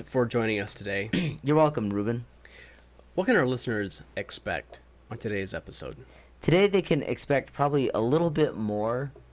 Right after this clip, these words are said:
Speaker 2: of the, uh, Productivity Made Simple course by Donald Miller. I mean, we're not gonna give the whole enchilada away, but we might give a little bit of an appetizer.
Speaker 1: Okay.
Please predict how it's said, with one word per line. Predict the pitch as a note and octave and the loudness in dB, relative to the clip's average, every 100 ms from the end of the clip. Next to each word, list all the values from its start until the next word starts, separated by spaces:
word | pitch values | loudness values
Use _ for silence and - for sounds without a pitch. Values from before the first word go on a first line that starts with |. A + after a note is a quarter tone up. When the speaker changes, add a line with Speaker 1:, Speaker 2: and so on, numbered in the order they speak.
| - - - | -20 -20 -4
Speaker 2:
of | - A2+ G#2 - - | 0 2 0 -6 -2
the, | A#2 A2+ | 0 2
uh, | - G#2 F#2+ | 0 0 0
Productivity | F2+ - A#2+ B2 - B2 A2+ A#2 | -4 0 2 2 0 -2 0 0
Made | G#2+ G#2 | 0 -2
Simple | - G#2+ B2 B2+ B2+ - - - - - | -2 -2 -2 -4 -8 -16 -20 -20 -20 -12
course | - B2+ B2+ | -2 -2 -2
by | - | -4
Donald | G#2 G#2+ G#2 | -2 0 -2
Miller. | G#2 A2+ A#2 - - - - - - | -2 -4 -6 -14 -20 -20 -20 -20 -8
I | |
mean, | G#2 G#2+ | -4 -2
we're | A2 | 2
not | A#2+ | 2
gonna | C3 A2+ | 2 0
give | G2 C3 B2 | 0 0 2
the | A2 | 0
whole | G2+ A#2+ | 2 2
enchilada | A2+ G#2 F#2+ F#2+ F#2+ D2 | 2 0 0 0 0 0
away, | D#2 D#2+ D#2+ F2 | -2 -2 -4 -4
but | G2 F2 | -4 -2
we | A2 | 0
might | G#2+ F2+ D#2 | 0 -2 -2
give | A2 F#2 - - | -4 -4 -12 -12
a | - | -4
little | A2 G#2 | -2 0
bit | G2+ | 0
of | F2 | -2
an | F#2 | -8
appetizer. | F#2 F2+ A2+ A#2 C3 B2+ - - - - | -8 -4 -2 -2 -2 -4 -12 -20 -20 -14
Speaker 1:
Okay. | A#2 G#2+ | -6 -4